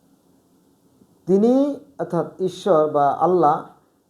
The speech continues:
নিঃসঙ্গ, অর্থাৎ তিনি এক এবং অদ্বিতীয়, অথচ সকলের আধার স্বরূপ তিনি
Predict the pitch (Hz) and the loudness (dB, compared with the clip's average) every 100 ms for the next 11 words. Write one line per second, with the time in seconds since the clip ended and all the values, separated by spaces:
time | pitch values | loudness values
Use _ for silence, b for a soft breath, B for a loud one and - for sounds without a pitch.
0 | - 202 226 - 240 196 143 139 190 185 | -6 -6 -6 -4 -4 0 -2 0 -2 -4
1 | 196 196 - - 175 180 175 151 151 143 | -6 -6 -10 -4 -2 0 0 0 0 -2
2 | - 123 - 147 240 226 185 - - _ | -4 -6 -6 -2 -2 0 0 -2 -8 _
3 | _ _ _ _ - 185 180 202 190 185 | _ _ _ _ -6 -6 -2 0 2 2
4 | 139 156 165 170 151 151 151 139 - - | 2 2 2 2 0 0 2 0 -4 -18
5 | _ _ _ - 131 127 - | _ _ _ -14 -10 -10 -12